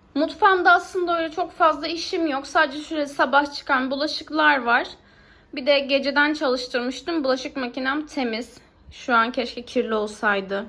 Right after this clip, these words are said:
Çok isterdim bunu. Ama şimdi hemen bulaşık makinesine yerleştireceğim.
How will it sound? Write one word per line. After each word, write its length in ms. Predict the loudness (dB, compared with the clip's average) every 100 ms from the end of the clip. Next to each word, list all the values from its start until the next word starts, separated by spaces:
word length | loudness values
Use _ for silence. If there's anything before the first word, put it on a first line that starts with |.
| -12
Çok 180 | -16 -14
isterdim 580 | -8 -2 -2 -2 -6
bunu. 220 | -6 -6 -6 -10 -20 -20 -10
Ama 320 | -2 2 2 2
şimdi 300 | -2 -2 0
hemen 300 | 2 2 0
bulaşık 320 | -2 -4 -4
makinesine 500 | -4 -2 -4 -4 -2
yerleştireceğim. 840 | 0 0 -2 -6 -8 -6 -2 -2